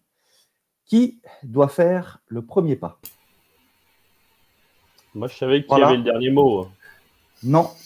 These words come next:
Speaker 1: Qui doit faire le premier pas pour, effectivement, la réconciliation, on parle, hein, on est d'accord, hein. Donc, entre un conflit entre le mari, la femme,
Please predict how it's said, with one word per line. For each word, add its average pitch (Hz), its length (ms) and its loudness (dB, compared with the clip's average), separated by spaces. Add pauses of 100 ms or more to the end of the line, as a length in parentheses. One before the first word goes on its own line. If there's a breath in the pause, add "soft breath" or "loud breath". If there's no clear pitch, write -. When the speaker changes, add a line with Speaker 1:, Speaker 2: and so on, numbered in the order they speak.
(120)
Speaker 1:
Qui 240 360 -4
doit 160 220 4
faire 175 360 0
le 143 180 2
premier 170 340 0
pas 139 240 2
pour, 131 300 -4
effectivement, 131 520 -4
la 107 100 0
réconciliation, 131 720 -6
on 120 80 -6
parle, 98 220 -2
hein, 123 180 -4
on 120 100 -4
est 107 100 -4
d'accord, 104 380 0
hein. 131 180 -4 (380 loud breath)
Donc, 170 240 0
entre 160 220 0
un 156 80 -2
conflit 143 480 0
entre 123 340 0
le 113 100 4
mari, 113 380 -2
la 120 140 -4
femme, 143 380 -8